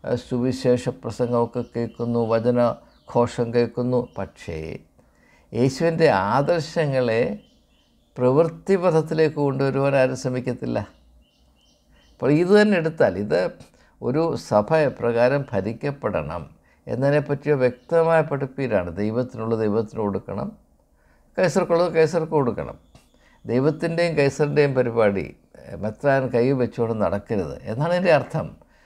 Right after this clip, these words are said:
പക്ഷേ അത് ഏത് മെത്രാനോട് പറയാനാണ്, ഏത് മെത്രാൻ കേൾക്കാനാണ്?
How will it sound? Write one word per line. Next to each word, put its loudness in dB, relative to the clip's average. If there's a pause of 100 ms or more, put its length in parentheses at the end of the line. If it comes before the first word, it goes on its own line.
(200)
പക്ഷേ -6
അത് 2
ഏത് 0
മെത്രാനോട് -2
പറയാനാണ്, 0
ഏത് 2
മെത്രാൻ 0
കേൾക്കാനാണ്? -2